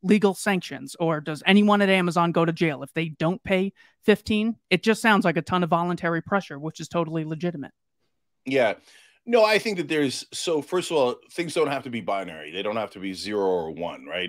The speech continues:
Speaker 2: We either do nothing or we do something. There's a wide spectrum. So if someone's not following a government regulation, there's a lot of different things you could do before you get to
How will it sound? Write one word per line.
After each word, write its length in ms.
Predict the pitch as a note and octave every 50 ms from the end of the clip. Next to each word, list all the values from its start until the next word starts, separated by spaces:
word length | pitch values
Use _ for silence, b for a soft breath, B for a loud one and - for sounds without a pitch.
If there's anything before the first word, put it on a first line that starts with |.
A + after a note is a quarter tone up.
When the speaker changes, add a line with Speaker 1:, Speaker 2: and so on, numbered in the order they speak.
| E2+ F2
Speaker 2:
We 140 | F#2 G2 F#2+
either 120 | F2+ F#2
do 160 | F2 F2+ F#2 F2+
nothing 360 | G2+ G#2 G2 - G#2 F#2 F2+
or 80 | E2
we 80 | E2 E2
do 120 | D#2 E2
something. 380 | E2 - - E2+ D#2+ - E2 E2+
There's 180 | G#2 A#2 A2+ B2+
a 120 | A#2 A#2 - -
wide 280 | A#2+ B2 B2 A#2 A2 G2
spectrum. 460 | - - - F#2 D#2+ - - - D#2+
So 300 | - - - B2 A2+ - B B B B B B B
if 220 | C#3 C3+ C3+ -
someone's 380 | - E3 E3 E3 D#3 D3+ C3 C#3
not 200 | C#3+ C3 A#2 -
following 300 | C#3 B2+ B2 A#2+ A#2 A2
a 60 | G#2+
government 420 | G#2+ A2 G#2+ A2 G#2+ A2 A2 G#2+
regulation, 560 | A2+ A2 A2 A#2 C3+ E3+ F#3 E3 - - D#3+
there's 160 | D3 C3+ A#2+ C3
a 60 | C3+
lot 200 | D3 D#3 D3+ C#3
of 60 | C3+
different 260 | C3 B2 - A#2+ G#2
things 180 | A2+ A2 G2+ -
you 100 | G#2+ F2+
could 100 | G2+ F#2
do 100 | G#2 F#2+
before 380 | F2 G2 - - - A2+ G#2
you 80 | G2+ F2+
get 200 | F#2 F#2+ - -
to 120 | - -